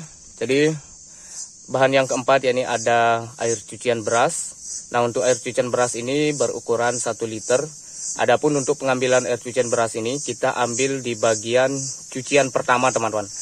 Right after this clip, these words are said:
Karena biasanya ibu-ibu, eh, mencuci beras itu kadang dua atau ti-, sampai tiga kali, teman-teman. Nah, paling bagusnya teman-teman ambil di bagian cucian yang pertama. Oke, jadi silahkan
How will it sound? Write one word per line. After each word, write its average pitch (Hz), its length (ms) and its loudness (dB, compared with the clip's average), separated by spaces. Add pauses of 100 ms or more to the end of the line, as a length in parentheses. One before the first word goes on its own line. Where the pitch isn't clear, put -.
(160)
Karena 117 240 0
biasanya 120 640 4
ibu-ibu, 117 400 -4
eh, 104 480 -4
mencuci 120 800 -6 (420)
beras 113 320 2
itu 139 320 0
kadang 123 320 4 (480)
dua 120 320 4
atau 113 160 2
ti-, 113 240 -2
sampai 117 400 0
tiga 110 160 2
kali, 110 320 2
teman-teman. 104 320 0 (400)
Nah, 113 160 2
paling 113 240 2
bagusnya 113 400 2
teman-teman 117 560 0
ambil 113 320 0 (320)
di 117 80 -6
bagian 113 400 0
cucian 110 480 -4
yang 107 160 -4
pertama. 101 480 -4 (720)
Oke, 135 240 4
jadi 135 320 2
silahkan 131 560 -2